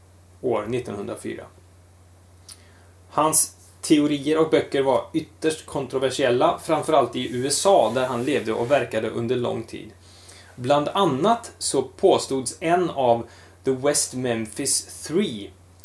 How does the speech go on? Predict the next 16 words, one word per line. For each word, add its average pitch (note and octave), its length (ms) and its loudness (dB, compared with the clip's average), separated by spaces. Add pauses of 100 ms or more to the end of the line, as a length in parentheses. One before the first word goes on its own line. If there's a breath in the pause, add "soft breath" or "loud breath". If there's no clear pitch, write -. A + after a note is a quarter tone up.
(100)
Damien B2 640 -2
Eccles, - 640 -4 (180)
ha A#2+ 160 -4
inspirerats A#2+ 580 -2
av A#2 80 -2
hans A2 200 -4
filosofi, A2 580 -10
och B2 80 -6
detta C#3+ 300 -2
utgjorde A#2+ 520 0
en A2+ 140 -4
betydande A#2 500 -4
del A#2 240 -2
av A2 180 -8
åtalet D#3+ 640 0
emot C#3 320 -4